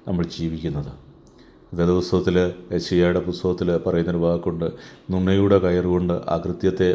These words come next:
വലിച്ചിഴയ്ക്കുന്നവന് ദുരിതം, പാപത്തെ കയറുകെട്ടി വലിക്കുന്നവന് ദുരിതം, നന്മയെ തിന്മയെന്നും തിന്മയെ നന്മയെന്നും വിളിക്കുന്നവന് ദുരിതം." പറയുന്ന വാക്കുകൾ ഇതാണ്. "മധുരത്തെ കയ്പായും കയ്പിനെ മധുരമായും ഗണിക്കുന്നവന് ദുരിതം."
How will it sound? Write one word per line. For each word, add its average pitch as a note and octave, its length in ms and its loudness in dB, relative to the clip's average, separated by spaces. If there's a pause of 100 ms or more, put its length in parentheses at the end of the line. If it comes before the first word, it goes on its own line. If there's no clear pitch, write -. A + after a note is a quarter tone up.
വലിച്ചിഴയ്ക്കുന്നവന് E2+ 920 -2
ദുരിതം, D#2 300 -4 (600)
പാപത്തെ F2+ 400 2 (140)
കയറുകെട്ടി F#2 640 2 (180)
വലിക്കുന്നവന് F2+ 720 0 (540)
ദുരിതം, D#2 300 -2 (200)
നന്മയെ F2 340 2 (100)
തിന്മയെന്നും F#2 520 0 (140)
തിന്മയെ F2+ 320 0
നന്മയെന്നും F2+ 720 0
വിളിക്കുന്നവന് F2 640 -2
ദുരിതം." D#2 340 0 (760)
പറയുന്ന A2+ 280 2
വാക്കുകൾ G2 440 4
ഇതാണ്. D#2+ 300 0 (180)
"മധുരത്തെ F2 360 2 (100)
കയ്പായും F#2 480 2 (180)
കയ്പിനെ F2+ 360 0
മധുരമായും F#2+ 600 2
ഗണിക്കുന്നവന് F#2 600 -2
ദുരിതം." D2+ 320 -8